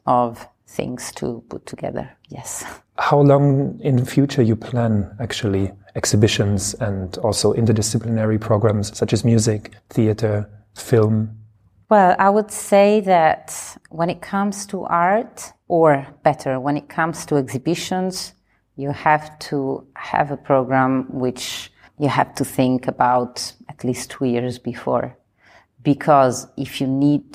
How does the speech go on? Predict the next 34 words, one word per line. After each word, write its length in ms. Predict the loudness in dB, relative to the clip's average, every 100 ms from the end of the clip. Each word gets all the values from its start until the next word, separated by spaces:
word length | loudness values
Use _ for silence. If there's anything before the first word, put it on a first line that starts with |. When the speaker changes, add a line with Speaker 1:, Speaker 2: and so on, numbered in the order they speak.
| -2
Speaker 1:
to 260 | 0 0 -6 _ _ _
show 440 | -8 2 2 2
something, 720 | -2 -4 -4 -4 -8 -6 -6 -10 -20 -20 _
and 180 | -2 0
if 300 | -2 -8 0
that 260 | 2 2
something 400 | 0 0 0 -4
comes 400 | -4 -2 -4 -4
from 540 | -4 -2 0 -2 -4 -8
someone 320 | -4 -2 2
else, 360 | 2 2 -2 2
like, 360 | 2 2 -4 -8
let's 220 | -8 0
say, 240 | 0 2
a 60 | 0
museum 500 | -2 -2 -2 0 -2
or 80 | -2
an 160 | -4
institution, 680 | -6 -10 -8 -8 -6 -8 -10 -18 -20 _
you 120 | 0
need 480 | 4 6 6 2 -8 -18
some 240 | -6 -4 -4
time 540 | 0 2 2 0 -4 -14 -20 _
to 400 | -4 -2 0 -2 0
make 360 | 0 0 -2 -4
these 280 | -2 0
official 440 | -2 -4 -6 -4 -6
requests. 840 | -6 -4 -2 -2 -6 -12 -16 -16 -6
And 300 | -4 -2 -2
the 360 | -2 0 0
museums 600 | -2 -4 0 4 4 4
have 180 | 2 0
to 80 | -4
consider 720 | -8 -8 -4 0 2 4 4